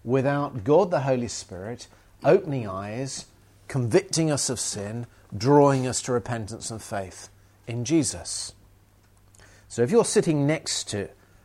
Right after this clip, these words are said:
uh, a brother or sister tonight in whom that has happened, you're sitting next to a miracle.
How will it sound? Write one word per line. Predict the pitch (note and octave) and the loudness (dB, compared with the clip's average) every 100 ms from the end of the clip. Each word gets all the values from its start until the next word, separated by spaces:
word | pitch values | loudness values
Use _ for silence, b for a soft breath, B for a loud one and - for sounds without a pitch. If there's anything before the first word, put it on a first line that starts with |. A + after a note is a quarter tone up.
| b | b
uh, | A2+ A2 | -2 -2
a | G#2+ | 0
brother | G2+ C#3+ C#3 | 6 8 8
or | A2+ | 4
sister | - C3 - | 0 -4 -4
tonight | G2+ A#2 G#2+ G#2+ | -8 -4 -4 -4
in | A#2+ | -6
whom | G#2+ D3 | -4 -2
that | B2 A2 | -2 -4
has | A2 | -6
happened, | - G3+ D#4 D#4 - C#2+ E3 - - b b b | -6 -6 -6 -8 -14 -10 -8 -10 -14 b b b
you're | D3 | -2
sitting | C#3+ D#3+ D3 D3 | 0 -2 -2 -2
next | C#3+ C#3+ - | -2 -2 -4
to | - C#3 | -2 -2
a | |
miracle. | D3 C3+ B2 - - - | 0 -2 -4 -8 -14 -18